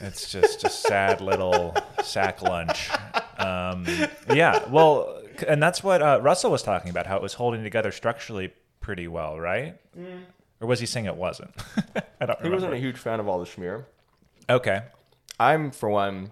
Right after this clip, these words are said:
Speaker 1: this guy puts it on both sides. This thing was schmearing. Jennifer spilled schmear on the grass, on
Speaker 2: She
Speaker 1: the grassy
Speaker 2: did.
Speaker 1: knoll.
Speaker 2: She was feeding the grass.
Speaker 1: Mm.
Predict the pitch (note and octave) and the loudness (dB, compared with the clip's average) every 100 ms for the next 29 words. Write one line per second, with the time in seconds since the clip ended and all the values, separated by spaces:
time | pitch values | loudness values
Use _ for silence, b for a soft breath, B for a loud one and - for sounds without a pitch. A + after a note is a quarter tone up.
0 | - B2+ D3 D#3+ - C3 - G#2+ F#2 A2 | -8 -6 -2 -2 -2 -6 -4 -4 0 0
1 | C#3 - G#2+ G2+ G2 G2+ b b b b | 0 0 2 4 0 -6 b b b b
2 | B2 B2 G#2+ F2+ - G#2+ A2 A2+ G#2+ G#2 | -8 -6 -4 -4 -6 0 2 2 0 -4
3 | b b b - A2 A2+ A#2 A2 - G#2 | b b b -8 -2 -2 -2 -6 -2 -2
4 | G2 - G#2+ G2 F#2 F2 E2 - F2+ F#2+ | -2 -6 -2 -2 -2 -4 -6 -4 0 0
5 | G#2 - - G2 F#2+ G2 D#3 A2+ G2 F#2 | 0 -2 -6 -4 2 4 4 2 -2 -2
6 | F2+ G2 G#2+ - - A#2 A2 - A#2+ A#2 | -2 -2 -4 -10 -10 -8 -6 -6 -6 -4
7 | A2 G#2+ A#2 A#2 - E3+ C#3+ B2 | 0 4 4 4 -6 -12 -8 -8